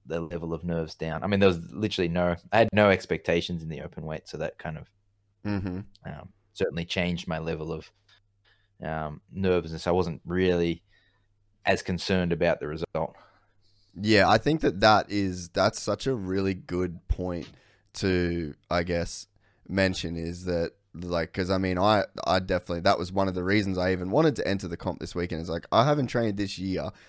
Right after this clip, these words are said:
Speaker 2: Like, if there's ever a
Speaker 1: Yeah.
Speaker 2: time when I can lose, it's this weekend. So, like,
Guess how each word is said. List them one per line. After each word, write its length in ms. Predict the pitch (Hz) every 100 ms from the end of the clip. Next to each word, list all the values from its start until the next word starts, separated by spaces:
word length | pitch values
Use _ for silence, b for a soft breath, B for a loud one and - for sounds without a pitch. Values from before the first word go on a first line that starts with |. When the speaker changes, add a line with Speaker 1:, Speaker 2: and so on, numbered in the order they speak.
| b -
Speaker 2:
Like, 340 | 92 - - -
if 180 | 113 101
there's 240 | 107 98
ever 520 | - 113 127 120 107
a 20 | 98
Speaker 1:
Yeah. 40 | -
Speaker 2:
time 340 | 107 104 101
when 160 | 95 92
I 140 | 90
can 400 | 95 101 101 110
lose, 400 | 110 117 139 143 -
it's 200 | 101 -
this 280 | 107 95 90
weekend. 520 | 90 95 71 55 - b b b
So, 260 | - 104 95
like, 300 | 92 87 85